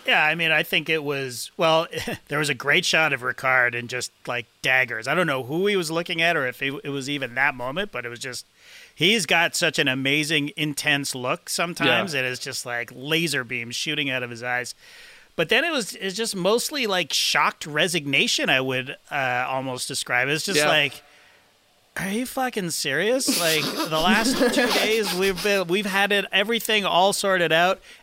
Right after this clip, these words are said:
Speaker 1: Erica was going,
Speaker 2: Yep.
Speaker 1: you know, this was all sorted out. And now, uh,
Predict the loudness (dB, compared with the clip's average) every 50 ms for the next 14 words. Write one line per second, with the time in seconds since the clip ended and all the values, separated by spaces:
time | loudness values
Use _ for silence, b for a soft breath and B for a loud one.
0 | B 0 2 4 4 4 2 2 0 2 2 0 0 0 0 2 4 4 4 4
1 | 4 2 2 0 -4 B B B B B B -2 0 2 2 2 4 4 4 4
2 | 4 4 4 2 2 2 0 0 0 0 0 2 4 4 6 4 4 2 0 0
3 | 2 2 2 2 2 4 4 4 4 4 2 2 0 -2 0 2 4 2 4 4
4 | 4 2 2